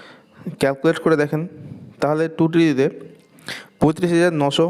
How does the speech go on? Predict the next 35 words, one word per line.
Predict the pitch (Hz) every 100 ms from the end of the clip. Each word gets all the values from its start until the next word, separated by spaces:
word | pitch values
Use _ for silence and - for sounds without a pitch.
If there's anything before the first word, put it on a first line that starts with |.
| 151
ঊনত্রিশ | 139 151 156
টাকা | 151
তেষট্টি | 156 147 165 160
পয়সা | 147 147
প্রতি | 156 156 165
বছর | 151 139 147
আপনার | 135 139
এসবি | 139 139 156
অ্যাকাউন্টে | 147 143 139
ক্রেডিট | 139 143
হয়ে | 139
যাবে। | 143 147
টোটাল | 156 170
ইন্টারেস্ট | 165 151 143 143
আর্ন | 131
করবেন | 127 123 139 170 - - -
একাত্তর | 143 185 185 185 175
হাজার | 180 156 113
আটশো | 131 - - 147 151 - 147
ঊনষাট | 147 160 156 135 131 - -
টাকা | 143 139 156 175 208 - - - _ -
পঁচিশ | 160 175 -
পয়সা। | 113 104 - 131 - - - - - - - -
ম্যাচুরিটির | 143 147 180 190 -
সময় | 185 156
আপনার | 147 139
পাঁচ | 131
লাখ | 135 135
টাকা | 143 156
আপনার | 135 135 127
এসবি | 135 156
অ্যাকাউন্টে | 147 127 117 156 - - -
ক্রেডিট | - 127 131
হয়ে | 117 117
যাবে। | 113 85